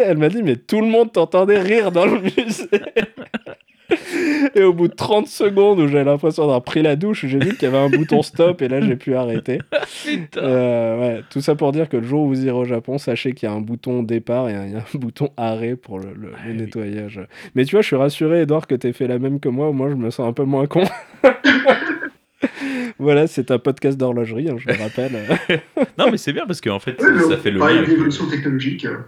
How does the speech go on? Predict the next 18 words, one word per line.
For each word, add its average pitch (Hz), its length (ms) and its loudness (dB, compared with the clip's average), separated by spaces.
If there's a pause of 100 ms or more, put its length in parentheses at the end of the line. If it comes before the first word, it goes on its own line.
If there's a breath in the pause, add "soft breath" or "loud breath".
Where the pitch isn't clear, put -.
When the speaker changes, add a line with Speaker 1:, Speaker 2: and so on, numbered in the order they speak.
(120)
Speaker 1:
Ouais, 233 340 4
et 120 40 0
puis 135 120 -2
on 107 80 0
parlait 101 220 -4
de 92 80 -12
voyage 101 540 -6
aussi. 95 220 -16
Speaker 2:
Ah, - 40 -14
puis - 100 -12
ça 95 120 -10
fait 90 80 -10
le 82 100 -6
lien 90 100 -8
avec 90 160 -10
le 87 100 -12
Japon, 151 340 -14
surtout. - 360 -18